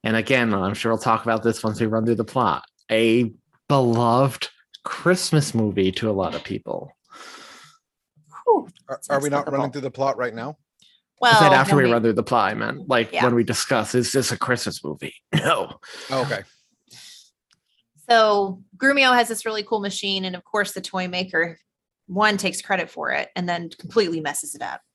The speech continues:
Speaker 2: by trying to hyper, uh, by trying to speed up the production line.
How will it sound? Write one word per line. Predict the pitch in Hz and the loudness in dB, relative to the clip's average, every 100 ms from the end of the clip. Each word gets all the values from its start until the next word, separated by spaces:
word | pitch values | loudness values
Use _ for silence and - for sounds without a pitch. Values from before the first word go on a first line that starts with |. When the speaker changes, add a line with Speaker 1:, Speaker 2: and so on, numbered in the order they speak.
| _ | _
Speaker 2:
by | 180 180 | -2 -2
trying | - 170 151 151 | 0 -2 -2 -6
to | - 151 143 | -8 -6 -2
hyper, | 170 170 165 156 151 151 _ _ _ _ 165 - - | -2 -2 -4 -4 -4 -6 _ _ _ _ -20 -20 -12
uh, | 175 170 - - - _ | -8 -6 -8 -12 -20 _
by | 185 185 | -6 -2
trying | 196 175 | -2 -2
to | 170 | -6
speed | - 160 156 | -10 -10 -10
up | - | -10
the | - | -14
production | - 147 - - 135 | -10 -10 -10 -14 -14
line. | 139 147 | -14 -16